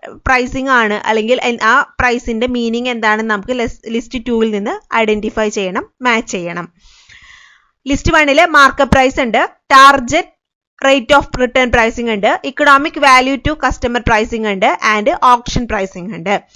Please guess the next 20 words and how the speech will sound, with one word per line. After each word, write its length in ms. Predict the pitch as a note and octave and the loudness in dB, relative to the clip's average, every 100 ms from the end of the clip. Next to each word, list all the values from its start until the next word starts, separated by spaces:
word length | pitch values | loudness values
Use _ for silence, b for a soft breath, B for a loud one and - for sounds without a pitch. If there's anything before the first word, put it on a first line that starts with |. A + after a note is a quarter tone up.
| b b | b b
ഇനി 100 | G#3+ | -10
മാർക്കപ്പ് 460 | G#3 C#4+ D#4 D#4 G#4 | 0 4 4 4 2
പ്രൈസിങ് 360 | F4+ C#4+ C#4+ C4 | 2 2 0 -2
എന്താണെന്ന് 340 | A#3+ A3+ A#3 | 0 0 -2
നമുക്ക് 260 | G#3+ C4+ - | -2 -2 0
ആദ്യം 340 | A3+ G3+ G#3 D4 | 2 2 0 0
ഐഡന്റിഫൈ 520 | B3+ G#3+ G3 F3+ F3+ | 0 0 -4 -6 -6
ചെയ്യണം. 260 | F3 F3 F#3 A3+ | -6 -10 -8 0
മാർക്കറ്റ് 300 | B3 B3 D4 | 0 0 -2
പ്രൈസിങ് 320 | D4 D4+ D4+ | -2 -2 -4
എന്ന് 120 | D#4 | -2
പറയുന്നത് 440 | D#4 D4 B3+ C4+ - B B - | 0 0 0 -2 -4 B B -2
ഒരു, 260 | C4+ F4 F#4 | 0 0 0
ആ, 140 | C4 | 0
മാർക്കറ്റ് 500 | B3+ B3+ A#3+ B3 A#3 A#3+ | 2 2 2 0 -6 -4
അല്ലെങ്കിൽ 320 | B3 B3+ C#4 | -2 -2 -2
ഒരു 160 | D#4 C#4 | -4 -2
പ്രൊഡക്റ്റിന്റെ 580 | C#4+ C4+ B3 - A#3+ B3+ | 0 0 0 -4 -4 -4
കോസ്റ്റിനോട് 720 | C4 A#3 A#3+ - A3+ G#3 G#3 | 2 2 2 -4 -2 0 0
അതിന്റെ 420 | C#4 A3+ G#3+ C#4 | 2 0 0 -2